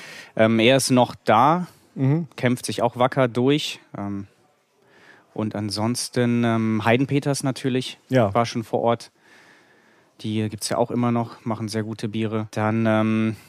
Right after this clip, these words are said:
Speaker 1: wie heißt der noch, ist auch in Friedrichshain.
Speaker 2: Äh, Hops and Barley?
Speaker 1: Hops and Barley gibt's natürlich, ja klar.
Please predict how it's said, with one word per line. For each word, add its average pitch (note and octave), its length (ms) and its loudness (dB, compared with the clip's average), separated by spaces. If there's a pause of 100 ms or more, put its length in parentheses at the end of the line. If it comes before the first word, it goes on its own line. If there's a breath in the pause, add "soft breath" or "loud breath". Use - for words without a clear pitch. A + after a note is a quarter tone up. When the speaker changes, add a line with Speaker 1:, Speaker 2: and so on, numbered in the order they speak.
(240 soft breath)
Speaker 1:
wie A2+ 100 -2
heißt A#2 200 -2
der A#2+ 40 0
noch, A#2 140 0
ist A#2+ 120 -2
auch B2+ 200 4
in B2 100 4
Friedrichshain. A2 720 0 (640 loud breath)
Speaker 2:
Äh, B2+ 80 0
Hops A#2+ 260 0
and C#3+ 100 0
Barley? F#3+ 340 4 (340 loud breath)
Speaker 1:
Hops - 220 0
and B2+ 60 2
Barley C3+ 240 6
gibt's C#3 200 0
natürlich, C#3 520 2
ja A2 160 2
klar. B2+ 340 2